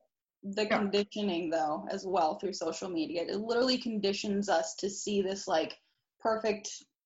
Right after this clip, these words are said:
Speaker 1: filtered, uh, you know, impossible to get ideal.
Speaker 2: Yeah.
Speaker 1: So, like I
Speaker 2: And
Speaker 1: said, you just have to be vigilant and know that that's not realistic. It's not, like, it's,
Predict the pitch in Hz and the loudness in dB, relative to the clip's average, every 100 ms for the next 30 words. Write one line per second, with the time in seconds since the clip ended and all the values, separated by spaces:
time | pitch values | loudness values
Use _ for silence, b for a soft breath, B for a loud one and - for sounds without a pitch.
0 | _ _ 240 233 233 220 214 208 202 - | _ _ 2 2 4 4 6 6 2 -6
1 | _ _ _ - - - 220 202 170 170 | _ _ _ -8 -8 -6 -2 4 6 4
2 | - _ - 247 - 247 226 220 214 214 | 0 _ -2 -2 0 6 6 6 2 2
3 | 202 208 214 - 208 202 226 185 156 - | 2 4 2 4 0 0 0 2 0 -2
4 | _ _ _ _ 180 190 190 165 180 202 | _ _ _ _ 2 4 4 2 -2 -6
5 | - 214 254 302 254 208 208 220 233 233 | 0 6 8 8 6 4 0 0 0 0
6 | 214 202 202 190 190 - 202 196 196 202 | -4 0 0 0 -4 -2 2 2 2 0
7 | 185 - 202 208 - 208 214 294 311 185 | 0 -2 4 4 4 2 4 2 2 -2
8 | 160 180 180 233 226 214 202 208 202 - | -2 -2 0 4 6 6 4 4 2 -12
9 | _ _ _ _ _ _ _ _ _ - | _ _ _ _ _ _ _ _ _ -2
10 | 202 | -2